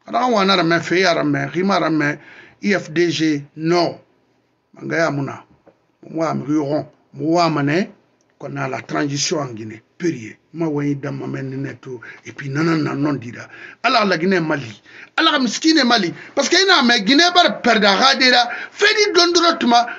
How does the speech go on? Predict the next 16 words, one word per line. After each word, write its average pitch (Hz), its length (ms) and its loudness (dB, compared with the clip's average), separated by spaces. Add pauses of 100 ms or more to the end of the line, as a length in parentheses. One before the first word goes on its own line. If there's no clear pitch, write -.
(140)
parce 220 180 0
que - 100 0
le 247 200 4
gouvernement, 269 540 4
mon 220 160 4
a, 170 100 4
on 175 500 2 (1900)
Hanamara, 160 560 -2 (320)
moi, 208 300 2
mon 170 120 0
hôpital, 170 540 -2
la 160 400 -4
Guinée, 196 220 2
il 180 180 0
est 277 80 4
brin 254 320 0